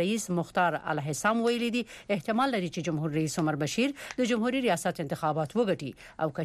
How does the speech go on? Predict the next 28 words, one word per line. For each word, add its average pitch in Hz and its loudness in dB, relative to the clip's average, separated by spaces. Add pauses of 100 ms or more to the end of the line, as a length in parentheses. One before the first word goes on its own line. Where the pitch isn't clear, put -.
چیرې 240 0
د - -4
پنځوسو 214 -2
فیصدو 175 0
نه 156 2 (240)
لږې 262 4
رایې 185 2
و-، 156 0 (240)
وګټي، 220 0 (300)
نو 214 0
دویم 160 2
واري 240 2
انتخابات 139 -4
کیږي. - -8 (340)
ده 165 4
وویل 202 2 (280)
د 180 4
رایو 208 2
د 160 -4 (140)
هر 233 0 (320)
مرکز 175 0
نتیجې 165 0
چې 165 -2 (100)
شمیرل 156 0
کیږي 226 2 (360)
او 170 4 (140)
شمیر 196 0
خلاصیږي، 226 -2